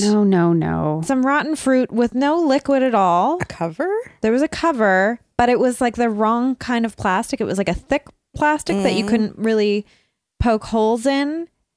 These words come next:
Speaker 2: Uh, it wasn't a saran wrap, so they had just cut big holes that the fruit flies, flies were coming in and out of. And maybe there was some technique I'm not aware
Speaker 1: Nope.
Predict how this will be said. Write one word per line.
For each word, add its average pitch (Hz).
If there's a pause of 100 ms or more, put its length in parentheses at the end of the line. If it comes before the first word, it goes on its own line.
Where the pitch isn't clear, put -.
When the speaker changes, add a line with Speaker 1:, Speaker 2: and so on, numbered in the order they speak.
(420)
Speaker 2:
Uh, 170
it -
wasn't 196
a 196
saran 185
wrap, 240
so 220
they 190
had 180
just 185
cut 202
big 196
holes 196
that 185
the 185
fruit 185
flies, 180
flies 202
were 202
coming 185
in 240
and 247
out 208
of. 196
And 202
maybe 262
there 311
was 311
some 277
technique 220
I'm 196
not 185
aware 180
Speaker 1:
Nope. 208